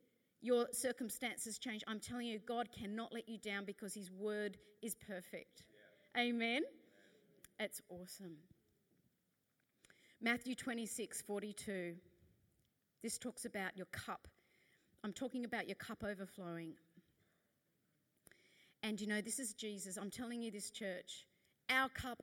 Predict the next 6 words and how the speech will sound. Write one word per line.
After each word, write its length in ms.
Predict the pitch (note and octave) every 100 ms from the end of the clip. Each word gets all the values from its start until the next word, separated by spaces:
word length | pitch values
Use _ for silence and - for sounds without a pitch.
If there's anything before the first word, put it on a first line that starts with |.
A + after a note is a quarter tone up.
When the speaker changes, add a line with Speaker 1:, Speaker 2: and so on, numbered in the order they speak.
| -
Speaker 1:
overflows 960 | G#3+ G#3 G3+ G#3 F#3+ F#3 F3 - - - _ _ _ _ _ _ _ _ _ _ _ _ _ _ _ _ _ _ -
because 320 | - A3+ F#3
Jesus 400 | - A#3 G#3 F3+
drank 300 | - F#3 F3
the 80 | F3
cup 240 | G#3